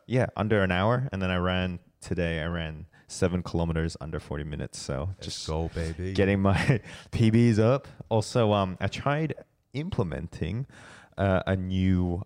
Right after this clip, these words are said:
Speaker 1: I guess, uh, uh,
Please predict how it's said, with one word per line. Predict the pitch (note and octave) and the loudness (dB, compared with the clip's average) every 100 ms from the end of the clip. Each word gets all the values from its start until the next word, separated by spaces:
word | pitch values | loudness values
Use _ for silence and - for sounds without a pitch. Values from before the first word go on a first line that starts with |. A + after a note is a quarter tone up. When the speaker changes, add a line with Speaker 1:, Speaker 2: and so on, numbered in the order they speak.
| - | -6
Speaker 1:
I | F2+ | -4
guess, | E2+ F2 E2+ - - | 0 0 0 -6 -4
uh, | E2+ D#2+ D#2+ D#2+ D#2+ - - _ _ _ _ _ _ _ - | 0 0 0 -2 -4 -12 -20 _ _ _ _ _ _ _ -4
uh, | E2+ | -4